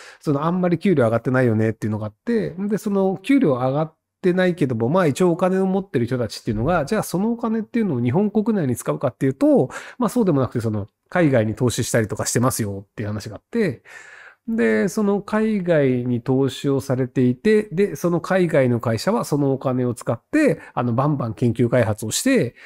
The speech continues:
で、まあ、世界中から優秀な人を集めて、ほんで、まあ、いいものを作りますっていう。なので、あの、GoogleとかAppleとかFacebookとか、あの、ガーファと呼ばれるような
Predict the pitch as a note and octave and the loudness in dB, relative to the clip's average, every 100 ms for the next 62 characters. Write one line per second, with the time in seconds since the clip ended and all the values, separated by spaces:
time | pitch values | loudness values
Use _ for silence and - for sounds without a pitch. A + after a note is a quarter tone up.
0 | - - G3+ F#3 F3 E3+ F#3 F3+ E3 C#3 | -20 -10 -2 0 0 0 -4 -4 -2 -2
1 | - D3 C#3 C3 B2+ A#2+ B2 - C3 A2+ | 0 0 2 2 2 4 2 2 -2 -2
2 | A#2 G#2 - A2+ A#2 A3 G#3+ F#3 F#3 F3+ | -4 -4 -4 -4 0 2 2 -2 0 0
3 | E3 D3 A2 A2 - D#3 A#2+ G#2+ G2+ - | 2 2 0 -4 -2 2 2 2 -2 -4
4 | A#2 G#2+ - - _ G2+ F#2+ - _ - | -2 -2 -2 -6 _ -14 -14 -18 _ -20
5 | _ F#3 D3+ B2 B2 D3 D3 C#3+ C#3 C#3 | _ -4 -2 2 4 4 4 2 2 0
6 | B2 A#2 - - G#2+ G#2 G#2 F#2+ - - | 0 -4 -4 -4 -2 -2 -2 -4 -6 0
7 | B2 A#2 A#2+ A2 A2 A#2 G2+ - F#2+ F#2+ | 2 2 0 0 -2 -6 -6 -8 -8 -8
8 | G2 G2+ C#3 C3 A2 G#2+ G#2+ G#2 G#2 G#2 | -8 -2 0 2 0 -4 -4 -4 -2 -2
9 | G#2 G#2+ G#2+ G2 F#2 | -2 0 0 -2 -6